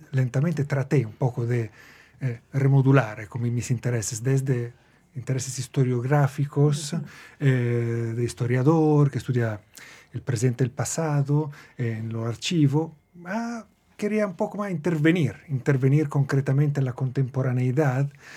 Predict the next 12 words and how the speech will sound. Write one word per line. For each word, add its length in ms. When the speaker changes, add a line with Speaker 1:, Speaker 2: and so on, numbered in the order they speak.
Speaker 1:
de 160
las 140
relaciones 420
laborales, 500
manteniendo 440
un 100
vínculo 320
con 120
los 80
trabajadores, 480
pero 300
con, 400